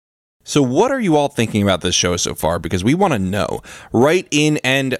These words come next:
let us know. You can send us feedback in two ways. Email us at star wars at the lorehounds dot com or head over to our website and use the contact form or leave a voicemail, which we'll play on the next episode,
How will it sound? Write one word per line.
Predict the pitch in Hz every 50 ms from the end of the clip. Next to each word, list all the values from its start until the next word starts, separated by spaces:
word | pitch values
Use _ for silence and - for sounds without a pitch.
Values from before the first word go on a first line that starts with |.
| -
let | - 98 104 117 143 170 160
us | 131 110 - -
know. | 95 95 95 92 95 101 - -
You | 101 110
can | - - 107
send | 98 - - 120 117 117 117 -
us | - 110 104 - -
feedback | - - 113 113 110 104 113 113 107 - -
in | - 107 104 104
two | - - - - 143 139
ways. | 113 101 87 53 50 - - - - - - - -
Email | 123 123 131 127 120 120
us | 120 117 -
at | - 113 107
star | - - - 113 107 110
wars | 107 107 104 101
at | 104 -
the | 104
lorehounds | 104 107 104 104 104 104 104 104 98
dot | 107 104 104 -
com | - 113 110 113 113 104
or | - 113 131 131 117 107 110 113
head | 113 107 117 123 120
over | 117 107 113
to | 107 - 110
our | 107 104 101
website | 104 110 107 107 - - 98 92 95 92 - - _ _ _ _ _ _ _ _ - -
and | - 113 110
use | 117 147 156 147
the | - 131
contact | - - 123 120 120 120 - - 80 76 - -
form | - - 65 65 64 52 50 - - _ _ _ _ _ -
or | 101 104
leave | 98 95 110 113 117
a | 120
voicemail, | 104 95 90 78 69 - - 92 85 87
which | 90 92 -
we'll | 95 87
play | - 90 85
on | 87 87
the | 90
next | 87 87 90 - -
episode, | - 120 113 123 - - 90 80 69 64 55 -